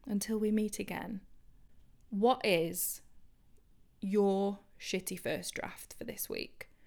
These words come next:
What is your goal? What is the thing that has been niggling in the back of your head for months and you've just not let yourself sit down,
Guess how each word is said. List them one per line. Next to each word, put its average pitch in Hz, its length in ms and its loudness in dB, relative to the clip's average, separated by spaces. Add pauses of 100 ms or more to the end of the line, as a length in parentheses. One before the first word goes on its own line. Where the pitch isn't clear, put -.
(320)
What 196 240 0
is 202 140 0
your 208 120 2
goal? 170 500 -6 (1200)
What 220 280 4
is 233 120 2
the 233 120 -2
thing 196 720 4 (300)
that - 80 -4
has 202 100 2
been 214 480 8
niggling 339 400 2
in 330 80 0
the 330 60 4
back 277 240 2
of 285 80 -2
your 285 100 -2
head 226 460 0 (200)
for - 300 0
months 214 1120 6 (760)
and 202 120 0
you've 185 220 -2
just - 500 2
not 214 300 2
let 190 180 -4
yourself 175 560 -4
sit - 440 -2
down, 196 440 -4